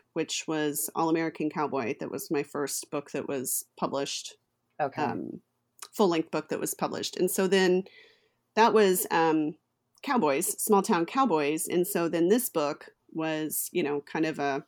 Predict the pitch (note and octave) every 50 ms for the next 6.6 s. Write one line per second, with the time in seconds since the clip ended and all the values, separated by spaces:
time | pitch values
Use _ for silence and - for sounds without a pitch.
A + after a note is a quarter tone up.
0 | _ _ - F3+ F#3+ F#3+ F#3 E3 D#3+ - D#3+ D3+ D#3 D#3+ - E3 E3 D3+ D#3 -
1 | - D#3+ D#3 D3+ - - F3+ D#3+ D#3+ D#3+ D3 - C3 - - _ _ - - F#3
2 | E3 F3 G#3 B3+ C4 A#3 G3 - - D3+ C#3+ C3+ - - - D3+ D3 C3 C#3 C3
3 | - D3+ D3+ C#3+ D3 - - _ - - - - C4 C4 A#3+ A3+ A3+ G#3+ G3+ G3
4 | G3 F#3+ F#3 F#3+ - C#3+ C#3 C3+ B2+ - - _ - _ _ _ - - F3+ -
5 | - - - E3+ D#3 D#3 - E3+ D#3 D#3 D#3 - - D#3 D3 D3 C#3+ - C3+ B2
6 | - - G#3 A3+ A3+ G#3+ G#3+ G#3+ G#3+ G#3 G#3